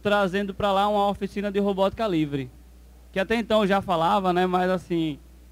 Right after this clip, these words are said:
quando o diretor, né, o Sávio, foi lá em Porto Alegre e conheceu a coisa, aí talvez juntou o que eu falei com o que ele viu lá e trouxe a ideia. A gente fez uma semana de robótica livre e daí então a gente começou isso.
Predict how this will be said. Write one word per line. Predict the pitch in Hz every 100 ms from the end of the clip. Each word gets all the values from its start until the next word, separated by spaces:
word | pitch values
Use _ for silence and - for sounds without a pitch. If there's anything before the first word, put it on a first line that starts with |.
| - - -
quando | 180 190
o | 185
diretor, | 185 190 180 175 175
né, | 170 165
o | 160
Sávio, | 147 175 151 147
foi | 147 175
lá | 165 165 175
em | 170
Porto | 170 180 180
Alegre | 165 175 185
e | 180
conheceu | 190 185 175 180
a | 180
coisa, | 180 202 220 214
aí | 214 196
talvez | 190 185 202
juntou | 202 190 190 185
o |
que | 185
eu | 190
falei | 185 180 165 170 170
com | 170 170 175
o |
que | 165
ele | 180 175
viu | 165 170
lá | 165 180 202
e |
trouxe | 196 - 185 185 180
a |
ideia. | 170 156 165 202 196 - - - -
A | 165
gente | 175 185
fez | 190
uma | 180 190
semana | 202 196 180 196 196
de | 180 185 175 165 151 139 - -
robótica | 156 180 175 180 -
livre | 170 165 185 202 208 - - - -
e |
daí | 175 208
então | 220 226
a | 220
gente | 214
começou | 233 233 233 247
isso. | 180 147 -